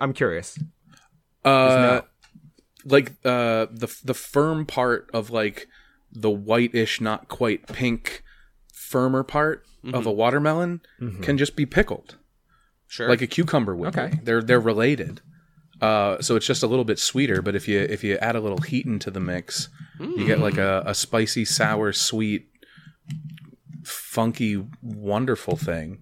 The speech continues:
Speaker 1: Mm. That sounds really good.
Speaker 3: I fucks
Speaker 1: I'm gonna
Speaker 3: with that.
Speaker 1: How,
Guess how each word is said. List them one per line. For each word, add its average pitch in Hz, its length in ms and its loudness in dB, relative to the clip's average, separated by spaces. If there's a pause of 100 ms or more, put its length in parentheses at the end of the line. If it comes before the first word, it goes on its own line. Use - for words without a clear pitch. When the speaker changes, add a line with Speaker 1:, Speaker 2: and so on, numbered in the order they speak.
Speaker 1:
Mm. 110 1040 -2 (800)
That 220 140 -6
sounds 156 220 -2
really 98 180 -4
good. 92 380 -4 (2000)
Speaker 3:
I 160 60 -10
fucks - 80 -8
Speaker 1:
I'm 131 80 -2
gonna 151 120 0
Speaker 3:
with - 60 -6
that. 101 180 -8 (460)
Speaker 1:
How, 135 100 -6